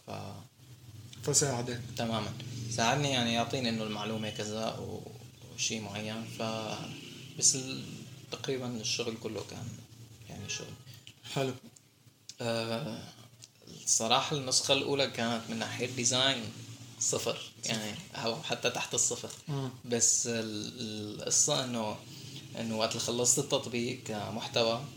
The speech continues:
Speaker 1: يعني، صار، يعني، إنه ب-، بحط سؤال بيطلع جواب وكذا.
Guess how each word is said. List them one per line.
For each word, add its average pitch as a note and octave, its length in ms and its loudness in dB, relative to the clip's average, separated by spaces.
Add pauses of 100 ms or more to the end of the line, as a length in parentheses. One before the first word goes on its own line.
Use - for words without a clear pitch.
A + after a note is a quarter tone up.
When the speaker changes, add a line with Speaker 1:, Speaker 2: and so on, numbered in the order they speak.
(160)
Speaker 1:
يعني، A2 220 -4
صار، A#2 360 8
يعني، - 380 -4 (360)
إنه A2 140 0
ب-، A2 220 0 (140)
بحط - 180 2
سؤال B2+ 420 6
بيطلع B2 320 0
جواب A2 360 0
وكذا. G#2+ 360 -2